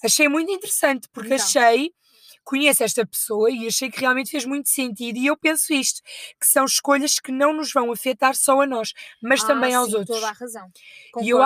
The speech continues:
Speaker 1: acho que isto
Speaker 2: plenamente.
Speaker 1: aqui é muito revelador de caráter.
Speaker 2: Pois é.
Speaker 1: Acho que, peraí.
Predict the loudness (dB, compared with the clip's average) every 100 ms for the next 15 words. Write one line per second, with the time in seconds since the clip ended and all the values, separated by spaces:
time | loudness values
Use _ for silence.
0 | 6 2 0 0 0 0 -2 2 4 4
1 | 0 -6 0 2 4 2 2 2 2 0
2 | -8 -10 -10 -16 -20 -20 -18 -20 -8 2
3 | 4 4 2 2 0 2 2 4 4